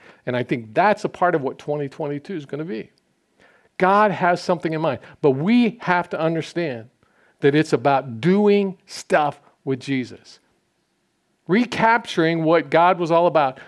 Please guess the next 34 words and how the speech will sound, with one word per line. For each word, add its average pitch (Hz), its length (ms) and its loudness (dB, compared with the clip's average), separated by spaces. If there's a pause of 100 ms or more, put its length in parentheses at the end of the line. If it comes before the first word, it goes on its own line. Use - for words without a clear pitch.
(160)
When 127 160 -2
Jesus 220 520 2
comes 175 440 -2
in 156 80 -2
the 139 120 -6
incarnation, 165 680 -2
he 220 320 0
came 170 380 -4
to - 160 -8
reestablish 156 1120 -4 (640)
what 135 160 -2
he 139 80 -2
had 135 140 2
established 127 580 -2
in 123 80 -4
the 113 80 -6
book 107 240 -12
of 117 60 -18
Genesis. 156 680 -12 (800)
So 185 160 2
it's 180 120 2
about 175 360 2
carnation 208 720 0
rather 160 280 2
than 175 120 0
Christmas. - 440 -6
Incarna-, 175 640 -4 (120)
carnation. 98 580 -12 (580)
That's 135 160 -4
a 120 40 -4
flower. 85 400 -6 (720)
It's 165 120 -6
about 180 340 4
incarnation 147 1000 2